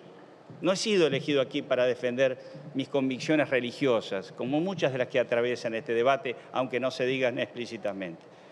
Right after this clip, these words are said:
Estoy aquí para cumplir, eh, ni para ser simpático, ni siquiera con mis amigos que están en contra, y que son muchos. Estoy aquí para cumplir ese rol de pensar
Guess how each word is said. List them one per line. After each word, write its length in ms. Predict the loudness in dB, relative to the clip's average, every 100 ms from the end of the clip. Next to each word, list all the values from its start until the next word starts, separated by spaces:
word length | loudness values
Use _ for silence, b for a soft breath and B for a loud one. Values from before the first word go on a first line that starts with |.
| B
Estoy 260 | -8 0 2
aquí 200 | 2 0
para 240 | 2 2
cumplir, 440 | 2 0 2 0 0 B B B B B B -4
eh, 220 | -2 0 0
ni 340 | 0 0 0
para 220 | 2 0
ser 200 | 2 0
simpático, 680 | 0 -4 2 2 2 -2 0
ni 100 | 0
siquiera 360 | 0 0 2 2
con 120 | 2
mis 160 | 2 2
amigos 380 | 2 4 2
que 60 | 2
están 240 | 2 2
en 80 | 2
contra, 500 | 4 2 2 -2 -4 -4 -14 -16 -8
y 60 |
que 100 | -2
son 200 | 2 4
muchos. 480 | 4 2 0 -4 -6 -18 B B B B
Estoy 280 | -6 0 4
aquí 220 | 4 2
para 200 | 2 2
cumplir 420 | 2 -2 0 0 0
ese 260 | -2 2
rol 320 | 4 4 4 0 B B B -2
de 220 | 0 2
pensar 640 | 2 2 4 4 4 -2